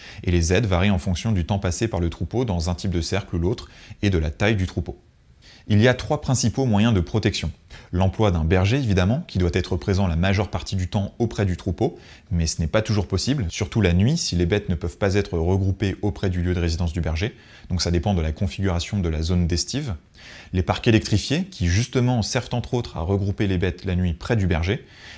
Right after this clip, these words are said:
mais un des inconvénients des parcs électrifiés, c'est que les brebis peuvent finir par y passer beaucoup de temps.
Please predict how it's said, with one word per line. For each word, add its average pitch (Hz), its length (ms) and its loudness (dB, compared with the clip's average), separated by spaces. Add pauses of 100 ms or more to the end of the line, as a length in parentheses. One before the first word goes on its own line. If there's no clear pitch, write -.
(120)
mais 95 80 2
un 95 40 2
des 101 140 4
inconvénients 110 420 2
des 98 120 2
parcs - 180 -4
électrifiés, 98 520 -2
c'est 92 200 -4
que - 140 -4
les 87 100 2
brebis 92 340 0
peuvent 92 160 -4
finir 107 340 -2
par 85 160 -4
y 85 60 0
passer 92 300 -2
beaucoup 95 300 -2
de - 60 -6
temps. 90 200 -4